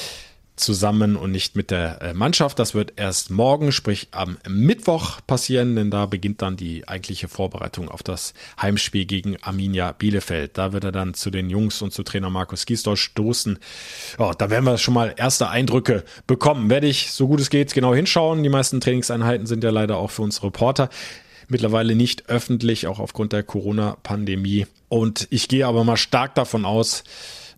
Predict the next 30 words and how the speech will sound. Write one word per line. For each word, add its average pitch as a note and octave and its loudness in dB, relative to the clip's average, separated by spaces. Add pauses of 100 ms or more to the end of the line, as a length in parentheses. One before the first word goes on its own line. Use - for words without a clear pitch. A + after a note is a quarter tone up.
(200)
wenn A#2 4
die G#2+ 4
Corona-Tests C#3+ 2
alle G#2 -4
negativ B2 2
sind, A2+ 2
das G2 0
ist F#2+ -2
ja G2+ 2
ohnehin G#2 0
immer G#2+ 0
Grundvoraussetzung, G2 -2 (440)
ja, F2 -2
er G#2 -4
sich G2 -2
jetzt - -4
dann F#2 0
nicht F#2 -6
noch F#2+ -4
verletzt - -4
und, G2 -12
und, E2+ -12
und, F#2+ -12
und, F2+ -14
und G2 -10 (200)
sich G2+ -4 (580)
gut C3+ 4
präsentiert, G#2 0
dass A2 0
er, F#2 0